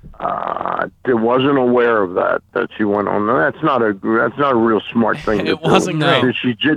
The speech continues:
Speaker 1: did she just, did she just do that
Speaker 2: This
Speaker 1: during the World
Speaker 2: was
Speaker 1: Series?
Speaker 2: twelve forty-four last night. So
Speaker 3: Oh, man.
Speaker 1: Oh,
Speaker 3: He's
Speaker 1: geez.
Speaker 3: probably getting a lot of
Speaker 1: Yeah.
Speaker 3: hate.
Speaker 2: she said, "Phillies fans
Speaker 1: Yeah.
Speaker 2: taking swings at
Speaker 1: Yeah.
Speaker 2: my family. You suck. Get a life."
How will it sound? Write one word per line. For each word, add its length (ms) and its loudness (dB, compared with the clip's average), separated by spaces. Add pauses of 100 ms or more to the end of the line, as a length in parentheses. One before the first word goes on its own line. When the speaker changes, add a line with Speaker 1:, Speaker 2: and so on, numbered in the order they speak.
Speaker 1:
did 220 -2
she 140 2
just, 320 0
did 220 0
she 120 2
just 280 -2
do 160 2
that 240 2
Speaker 2:
This 160 4
Speaker 1:
during 140 4
the 40 4
World 280 6
Speaker 2:
was 100 -2
Speaker 1:
Series? 500 2
Speaker 2:
twelve 320 6
forty-four 600 -4
last 260 -4
night. 160 -14 (480)
So 400 -6
Speaker 3:
Oh, 220 0
man. 220 -6
Speaker 1:
Oh, 140 -2
Speaker 3:
He's 180 -6
Speaker 1:
geez. 40 -6
Speaker 3:
probably 180 2
getting 180 -2
a 60 -4
lot 160 2
of 100 0
Speaker 1:
Yeah. 80 -10
Speaker 3:
hate. 200 -12
Speaker 2:
she 200 -6
said, 460 4 (140)
"Phillies 340 0
fans 260 -2
Speaker 1:
Yeah. 60 -6
Speaker 2:
taking 220 -2
swings 240 -2
at 60 -4
Speaker 1:
Yeah. 20 -10
Speaker 2:
my 100 -2
family. 400 0
You 120 -2
suck. 420 -2
Get 160 -2
a 40 -2
life." 320 -4